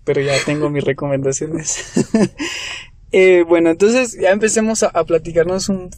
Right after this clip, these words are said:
un poquito más, <clears throat> más a gusto.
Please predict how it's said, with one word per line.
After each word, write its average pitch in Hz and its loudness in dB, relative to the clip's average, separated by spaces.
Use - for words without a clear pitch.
un 185 -8
poquito 185 -4
más, 180 -2
<clears throat> - -20
más 170 -6
a 175 2
gusto. 175 -2